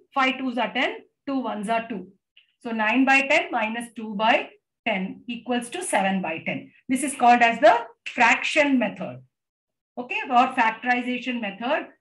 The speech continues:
by which we find the factors or we find the multiples of the given denominators.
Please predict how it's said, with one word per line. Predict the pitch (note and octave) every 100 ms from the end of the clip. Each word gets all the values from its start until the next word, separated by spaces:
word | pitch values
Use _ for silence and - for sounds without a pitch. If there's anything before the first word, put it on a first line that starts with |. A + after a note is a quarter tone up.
| _
by | G3 A3 G#3+
which | D4+ A4 - _ -
we | A#3+
find | - A3+ A#3 A#3+
the | D4+ A4 - _ _ _ _ _ _ _ _ _
factors | B3+ B3 B3 C#4+ C#4 C#4 - _ _
or | G#3 A#3 A3
we | A3+
find | A#3 A3 A3
the | G3+ F#3+ G3 _ _ _ _ _ _ -
multiples | A3 A#3 B3+ - C#4+ C#4 C4+ - _ _ _ _ _ _ _ _ _ _ _ _ _ _ _ _ _ _ _ _ _ -
of | A3+ B3+ C#4 C4+ _ _ _ _
the | F#3+ B3+ F4+ A4 - _ _ _ _ _ _ _ _ _ _ _ _ _ _ _
given | F#3 C4+ C#4+ B3+
denominators. | B3 A3+ A3 G3 D3+ C3+ C3+ -